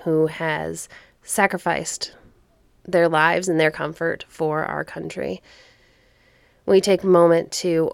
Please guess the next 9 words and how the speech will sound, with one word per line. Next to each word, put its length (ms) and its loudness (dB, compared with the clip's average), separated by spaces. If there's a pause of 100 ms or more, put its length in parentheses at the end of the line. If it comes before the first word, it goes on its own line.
honor 280 8
them 440 2 (360)
and 640 -4 (240)
honor 320 2
what 160 -2
they've 240 -2
brought 240 -4
for 240 -12
us. 340 -14